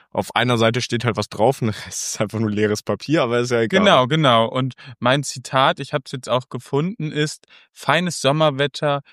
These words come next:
Speaker 2: feine Sonnenterrasse, feiner Cocktail, feine Menschen, feines Gefühl.“
Speaker 1: So.
Speaker 2: Ja.
Speaker 1: Das das nehmen wir. Das Wetter ist zwar momentan hier immer nicht so geil, aber trotzdem ein Vibe.
Speaker 2: Ein Vibe,
Speaker 1: Wirklich.
Speaker 2: ja, finde ich auch.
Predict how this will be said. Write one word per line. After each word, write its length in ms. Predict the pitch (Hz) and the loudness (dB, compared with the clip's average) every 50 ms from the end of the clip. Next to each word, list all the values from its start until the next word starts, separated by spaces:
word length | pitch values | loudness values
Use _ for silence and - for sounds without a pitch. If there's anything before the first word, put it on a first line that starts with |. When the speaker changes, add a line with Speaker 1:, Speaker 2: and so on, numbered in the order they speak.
| _ _ | _ _
Speaker 2:
feine 420 | - - - 139 139 147 156 147 139 | -14 -4 -2 0 0 0 0 -2 -2
Sonnenterrasse, 920 | 123 127 135 143 151 143 - 147 135 123 131 135 135 - - - 143 139 131 | 0 0 0 0 -2 -2 -4 -4 -2 0 -2 -2 -2 -4 -6 -6 -4 -6 -6
feiner 460 | - - - 135 139 139 139 131 123 | -6 -4 -2 0 0 2 0 0 -2
Cocktail, 500 | - - 135 131 - - - 135 127 127 | -2 -2 -4 -4 -4 -4 -4 -4 -4 -6
feine 380 | - - - 123 123 127 123 | -4 -2 -2 0 0 0 0
Menschen, 440 | 117 110 110 110 113 - - - 120 - | 0 0 -2 -2 -4 -6 -8 -10 -10 -6
feines 400 | - - 113 113 110 104 - - | -2 -2 0 0 -2 -4 -8 -10
Gefühl.“ 440 | - 104 - - 110 101 98 101 - _ _ _ - | -10 -10 -8 -8 -8 -8 -8 -10 -14 _ _ _ -10
Speaker 1:
So. 340 | - - 117 117 113 104 - _ _ _ _ _ _ _ - | -6 -2 0 0 0 -2 -4 _ _ _ _ _ _ _ -2
Speaker 2:
Ja. 180 | 131 131 117 107 | 2 2 4 4
Speaker 1:
Das 260 | 120 127 - - - _ _ _ _ - 127 - | 2 0 -2 -6 -12 _ _ _ _ -10 -4 2
das 420 | 120 127 143 - - - - - | 2 2 2 2 -2 -8 -8 -4
nehmen 220 | 127 131 131 127 120 | -2 0 0 0 0
wir. 160 | 113 104 104 - - - - | -2 -2 -4 -8 -16 -20 -16
Das 100 | - - | -4 0
Wetter 200 | 127 131 - 151 | 0 2 4 2
ist 100 | 131 - | 2 2
zwar 140 | - - 131 | 2 0 2
momentan 440 | 127 127 123 123 123 120 127 120 123 | 2 2 0 0 0 0 0 0 2
hier 100 | 127 131 | 0 0
immer 140 | 120 120 120 | 0 -2 -2
nicht 160 | 123 123 - | -2 -2 -2
so 120 | - 156 | -2 -2
geil, 220 | 135 139 135 139 135 | 2 2 4 4 4
aber 180 | 123 110 117 | 2 2 0
trotzdem 460 | 113 - - 123 - - - 110 104 98 - - - - - - | -2 0 -2 -2 -2 -2 -4 -4 -6 -6 -10 -18 -20 -20 -12 -8
ein 140 | 147 123 113 | -4 0 4
Vibe. 260 | 117 117 110 110 98 - - | 4 4 4 4 0 -2 -8
Speaker 2:
Ein 100 | - 139 | -8 -2
Vibe, 60 | 143 131 | 0 2
Speaker 1:
Wirklich. 380 | 147 135 120 110 107 110 - 147 | 4 4 4 2 0 0 0 2
Speaker 2:
ja, 280 | 151 143 120 98 90 - | 4 4 4 4 2 -2
finde 220 | _ - 156 139 135 | _ -4 -4 -4 -4
ich 120 | 123 - | -2 0
auch. 320 | 104 98 90 92 90 _ | 2 2 2 0 -2 _